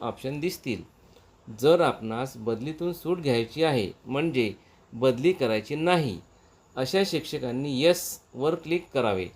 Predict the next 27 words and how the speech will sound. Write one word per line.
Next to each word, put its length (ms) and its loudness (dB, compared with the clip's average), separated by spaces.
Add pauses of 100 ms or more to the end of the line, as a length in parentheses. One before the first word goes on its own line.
(560)
आणि 200 0
ज्या 260 2
शिक्षकांना 560 -2
बदली 380 0
करायची 420 -4 (120)
असेल 480 4 (480)
त्यांनी 420 2 (140)
नोवर 920 2
क्लिक 360 -4
करावे. 320 -2 (640)
या 200 4
ठिकाणी 420 0
लक्षपूर्वक 680 -2
येस 380 0
आणि 180 0
नो 240 0
ऑप्शन 400 -4
निवडा, 500 4 (420)
येथे 320 -4
चुका 340 -4
होऊ 280 0
शकतात. 500 -2 (600)
म्हणजे 500 4
आपल्याला 420 -2
बदली 340 2
करायची 460 2
आहे 400 2